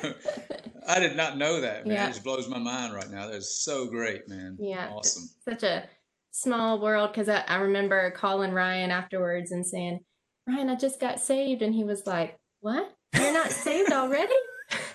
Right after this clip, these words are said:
Speaker 2: <laughs> But I,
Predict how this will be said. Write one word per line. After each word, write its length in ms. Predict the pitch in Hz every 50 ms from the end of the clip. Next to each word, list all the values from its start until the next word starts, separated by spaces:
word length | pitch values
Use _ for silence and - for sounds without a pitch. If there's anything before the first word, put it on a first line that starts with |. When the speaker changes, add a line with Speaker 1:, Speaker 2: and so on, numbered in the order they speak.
| - - -
Speaker 2:
<laughs> 60 | - - - 508 508 508 494 320 320 - - 453 427 427 - - - 392 - - - - - 740 - - - - - - - -
But 120 | - 311 311
I, 220 | 330 330 311 -